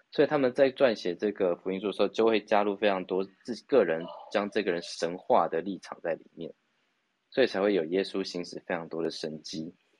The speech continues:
什么行走在水面上啊，然后，呃，五饼二鱼啊，这些东西。那这些东西其实是在当时的这个真实的那种史书上，其实是寻找不到的。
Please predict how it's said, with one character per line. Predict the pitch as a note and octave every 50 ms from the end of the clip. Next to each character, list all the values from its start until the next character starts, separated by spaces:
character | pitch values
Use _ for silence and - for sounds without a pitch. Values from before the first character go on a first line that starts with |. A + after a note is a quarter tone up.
| _
什 | - F2
么 | F2 E2
行 | - - F2+
走 | F2+ F#2+ E2
在 | F2+ F#2+ F#2
水 | - - E2+ D#2
面 | E2 F2+ F#2 F2+
上 | - - F#2+ F2 E2+
啊， | E2+ E2+ E2
然 | E2 E2
后， | - G2 F#2+ F#2 - - - - _ _ _
呃， | - F2 D#2+ D#2+ D#2+
五 | - - F#2+
饼 | G#2 - G2 D#2+ - -
二 | F#2+ G2
鱼 | E2 D2+ D2 C#2
啊， | D2 D#2+ - -
这 | F2+
些 | E2+
东 | E2 - E2 E2 D#2+
西。 | - - - D#2 - - _ _ _ _ _ _ _ _ _
那 | - B2+ A#2+
这 | A#2 - C#3
些 | B2+
东 | C3 B2 B2
西 | -
其 | - G2 G2
实 | G2+ G2
是 | - - A#2 G#2+
在 | - A#2 G#2 G2
当 | - G2+ G2+ G#2 G#2+
时 | - - - E2+
的 | D#2+ D#2+
这 | - G2 F#2
个 | - - F2 E2 D2+ D2 D2 - _ _ _ _ _ _ _ - _ _ _ _ _ _ _ - - -
真 | - A2 A2 G#2+
实 | - - F2
的 | E2+ F2
那 | F#2
种 | G2 F#2+
史 | F#2+ - - -
书 | - - F2+ F#2
上， | - A2 G2 F#2
其 | F#2+ F#2+ F#2+
实 | G#2+
是 | B2 C3 A2+
寻 | - - - G2 G2
找 | F#2+ - D#2 -
不 | - - - -
到 | F2+ - - -
的。 | -